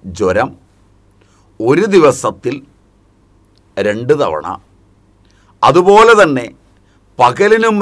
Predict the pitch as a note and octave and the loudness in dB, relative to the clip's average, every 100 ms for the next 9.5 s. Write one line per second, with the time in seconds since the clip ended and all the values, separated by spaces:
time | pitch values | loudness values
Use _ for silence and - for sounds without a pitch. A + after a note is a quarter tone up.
0 | F3 D3+ F3+ - A#3 A#3 - A#3+ A3+ G#3 | 4 6 4 0 -6 -6 -4 -2 2 4
1 | G3 F#3+ E3 C3+ C#3 B2+ F2 D#2+ E2+ - | 4 2 0 0 -2 -2 -6 -10 -14 -16
2 | C2+ - _ _ _ _ _ - C3+ C#3+ | -18 -20 _ _ _ _ _ 0 2 4
3 | G#3 A3 A#3 A#3 G3+ D#3 E3 - A3 A3 | 2 2 0 2 4 6 4 2 0 0
4 | A3+ G3+ D3+ G#3+ A#3 F#3 A2+ E2+ F#2 - | 0 2 4 6 6 4 -2 -4 -10 -14
5 | _ _ _ _ _ _ - C#3 C#3 A3+ | _ _ _ _ _ _ 2 2 4 2
6 | A3 D3 E3 - - A#3 A#3+ A3+ F3 E3 | 2 4 4 2 0 2 4 4 2 2
7 | F3 B2+ F2 B1+ G#1+ _ _ _ _ _ | -2 -2 -6 -12 -18 _ _ _ _ _
8 | _ _ - F#2+ B2 D#3 D3+ G#2+ F2 F2+ | _ _ -14 -12 -10 -10 -10 -10 -10 -6
9 | G#2 A2 A#2 A#2+ | -6 -6 -8 -14